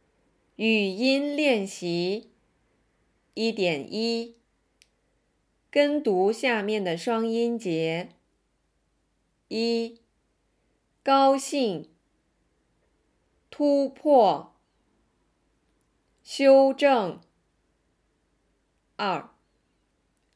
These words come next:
联系。邮政。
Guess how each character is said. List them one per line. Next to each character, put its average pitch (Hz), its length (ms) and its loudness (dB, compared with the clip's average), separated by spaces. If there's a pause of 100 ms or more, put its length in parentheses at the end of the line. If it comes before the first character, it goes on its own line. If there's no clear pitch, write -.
(120)
联 202 480 2
系。 247 560 -4 (1800)
邮 196 380 4
政。 240 520 2